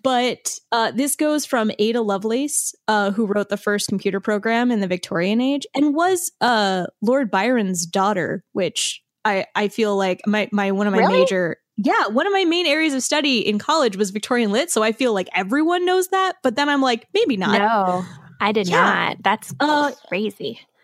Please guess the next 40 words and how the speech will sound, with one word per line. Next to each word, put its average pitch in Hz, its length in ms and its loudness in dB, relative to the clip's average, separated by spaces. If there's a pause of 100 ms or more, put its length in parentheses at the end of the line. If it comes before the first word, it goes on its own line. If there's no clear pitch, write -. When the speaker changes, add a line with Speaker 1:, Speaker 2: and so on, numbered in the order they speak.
(100)
Speaker 1:
Yeah, 339 200 0
Lord 269 340 0
Byron, 277 640 2
uh, 214 280 2
real 285 200 0
quick 202 160 -2
segue, 240 340 0
Speaker 2:
He 220 60 4
was 202 140 0
a 180 200 0
Speaker 1:
uh, 208 260 2
or 214 140 -2
sidebar. 208 440 -2 (160)
Lord 247 320 0
Byron, 247 440 0
um, 196 340 0
a 214 220 0
romantic 220 380 -2
poet, 190 320 0
right? 180 320 0
Uh, 185 300 0 (280)
Speaker 2:
Mm-hmm. 202 220 0
Speaker 1:
mad, 202 320 0
mad, 214 340 0
bad, 202 280 0
dangerous 208 400 -2
to 202 60 -2
know, 214 300 0
I 214 120 0
think 214 240 -2
was 208 160 2
<laughs> - 440 -2
his 294 140 0
little, 269 460 0
little 254 240 4
Speaker 2:
Mm-hmm. 240 160 2
Speaker 1:
description. 240 420 4 (500)
He 311 200 2
was, 277 420 0
uh, 190 440 2